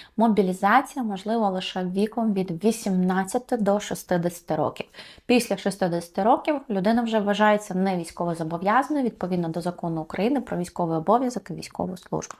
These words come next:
Вони пропонують, що, а, після досягнення шістдесяти років можливість, а, мобілізувати на добровільній основі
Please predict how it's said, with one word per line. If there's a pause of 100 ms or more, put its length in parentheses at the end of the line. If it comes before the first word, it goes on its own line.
Вони
пропонують,
що, (1040)
а, (100)
після
досягнення
шістдесяти
років (500)
можливість,
а, (340)
мобілізувати
на
добровільній
основі